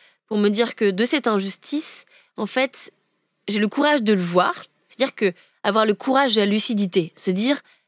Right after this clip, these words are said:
être lucide, savoir ce qui ne va pas, euh, c'est, c'est un acte de courage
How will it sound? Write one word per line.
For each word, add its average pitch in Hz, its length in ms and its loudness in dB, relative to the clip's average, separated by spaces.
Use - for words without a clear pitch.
être - 240 -2
lucide, 233 280 -2
savoir 240 480 0
ce - 80 -12
qui - 120 -4
ne 202 140 6
va 196 220 2
pas, 220 180 -6
euh, 175 460 0
c'est, 220 340 0
c'est 214 240 0
un 190 200 2
acte 262 200 0
de 196 120 2
courage 202 520 -2